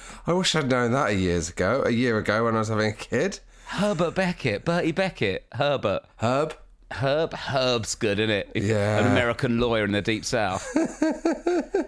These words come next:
Speaker 1: Oh, mate. You're gonna love, you're gonna love the little sister's name as well.
Speaker 2: Oh, what is it?
Speaker 1: Oh, do you wanna guess where they're from, or do you want the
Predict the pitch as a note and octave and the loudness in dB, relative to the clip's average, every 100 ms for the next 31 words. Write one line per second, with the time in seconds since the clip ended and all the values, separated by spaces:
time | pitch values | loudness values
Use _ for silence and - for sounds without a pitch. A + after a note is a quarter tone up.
0 | - - - - D3 D#3+ C3 B2+ D#3 C#3 | -8 -20 -16 -4 0 0 0 0 0 0
1 | A2 - - - - - - C#3+ B2+ D#3+ | -2 -4 -14 -20 -20 -20 -4 -2 0 0
2 | C#3 D#3+ E3 C#3 D#3+ E3+ E3+ D3 D#3+ D3+ | 2 2 0 0 0 0 0 2 2 0
3 | C3 B2+ B2 C#3 A#2 - D#3+ - G#2+ G2+ | -2 -2 0 0 0 0 -2 -2 -4 -2
4 | G2 F#2+ G2 C#3 C#3+ F#2+ D#2 - - G2 | 0 0 -2 -2 0 -2 -4 -12 -6 -4
5 | G2 F#2+ F#2+ F#2 - - C#3 F3 F3 F3+ | 0 0 0 -4 -6 -4 -2 0 0 0
6 | E3+ F3 D3+ - E3 G3 D#3 D3 C#3 B2+ | 0 0 -2 0 0 0 0 -2 -2 -6